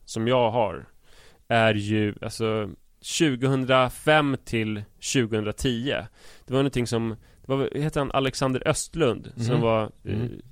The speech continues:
Speaker 1: frontfiguren för den här typen av skägg.
Speaker 2: Mm. Ja, David Beckham också till viss del.
Speaker 1: David Beckham. Ett,
Speaker 2: Mm.
Speaker 1: ett välansat metrosexuellt
Speaker 2: Mm.
Speaker 1: skägg.
Speaker 2: Mm.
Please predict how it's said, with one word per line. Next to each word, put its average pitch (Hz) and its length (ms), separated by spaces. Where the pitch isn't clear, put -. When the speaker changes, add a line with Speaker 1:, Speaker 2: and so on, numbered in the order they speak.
Speaker 1:
frontfiguren 123 720
för 113 160
den 107 100
här 113 140
typen 107 380
av 104 220
skägg. 110 360
Speaker 2:
Mm. 170 100
Ja, 208 60
David 127 260
Beckham 127 400
också - 140
till 98 80
viss 92 140
del. 107 220
Speaker 1:
David 127 320
Beckham. 107 420
Ett, 101 140
Speaker 2:
Mm. 120 100
Speaker 1:
ett - 140
välansat 123 1200
metrosexuellt 131 1160
Speaker 2:
Mm. 160 220
Speaker 1:
skägg. - 360
Speaker 2:
Mm. 107 260